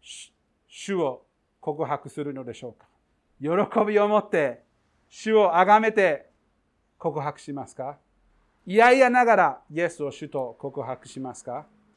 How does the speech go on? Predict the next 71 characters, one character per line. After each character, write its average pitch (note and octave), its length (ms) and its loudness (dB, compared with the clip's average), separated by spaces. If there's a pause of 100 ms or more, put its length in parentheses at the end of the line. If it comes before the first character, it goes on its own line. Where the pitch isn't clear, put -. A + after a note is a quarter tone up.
(300)
あ D3+ 80 -8
る E3 100 -2
い D#3+ 60 -6
は F#3 160 -8
悲 G3+ 120 -4
し G3+ 200 -14
み G3+ 120 -10
な F#3+ 140 -4
が D3+ 120 -2
ら A#2 180 -8 (360)
イ D3+ 100 -6
エ D3+ 60 -2
ス C#3 160 -14
を D3+ 360 -8
主 - 200 -20
と D3 320 -8
告 C3 240 -12
白 A#2+ 280 -14
す - 120 -16
る A#2+ 120 -16
で A#2 80 -18
し - 100 -20
ょ A2+ 40 -20
う G2+ 120 -20
か？ G2+ 120 -20 (1500)
そ - 180 -6
れ F3 140 0
が F3 300 2 (1300)
私 F#3 300 -4
た F#3+ 100 -4
ち D#3 100 -12
の D#3 120 -8
希 D#3+ 160 -10
望 D3 260 -6
は、 D#3 280 -6 (560)
こ E3 160 -12
の E3+ 80 -10
部 D#3+ 80 -10
屋 F3 140 -6
に D#3+ 100 -8
い - 60 -10
る C#3 100 -10
私 C#3 300 -10
た C3+ 100 -14
ち C3+ 100 -18
み C3 140 -16
ん B2+ 60 -18
な、 B2 220 -18 (500)
ラ D3 160 -2
イ F3 60 -2
ン F3+ 80 -8
ラ F#3 80 0
イ F3+ 120 -2
ブ D#3+ 120 -6
で、 D#3 240 -4 (100)
ラ D#3 140 0
イ F3 80 -2
ブ E3+ 80 -6
礼 F3+ 120 -4
拝 E3 160 -8
で D3+ 80 -10
見 D3 140 -10
て D3 100 -6
い C#3+ 40 -4
る C#3+ 80 -6
す C#3+ 120 -12
べ F3 120 -10
て D#3+ 100 -10
の D3+ 140 -10
人 F3 160 -12
が D3+ 240 -8